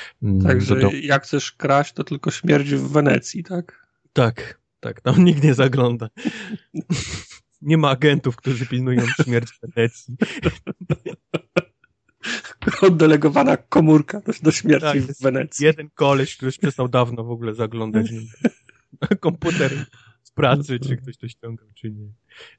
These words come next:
Speaker 1: E, a dalsza część pytania jest o pracy na czarno, czy jest widoczna i jak na to patrzą,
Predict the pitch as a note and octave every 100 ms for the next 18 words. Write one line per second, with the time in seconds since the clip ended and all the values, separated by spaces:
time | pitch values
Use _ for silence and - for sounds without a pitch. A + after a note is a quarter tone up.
0 | A2+ A#2+ A#2+ A#2+ A#2+ A#2 B2 C#3+ D#3 D3
1 | C3+ - C3+ C3 B2+ B2+ B2+ A#2+ A#2+ A#2
2 | A#2 A#2 A#2 C3 C3 C3 A#2 A#2 C3 C3+
3 | B2 - B2 A#2 A#2+ A#2 C3 - C3+ B2+
4 | A#2+ - - B2+ A#2 A#2 A#2+ A#2 B2 A#2
5 | A#2 - A#2 A2+ A2+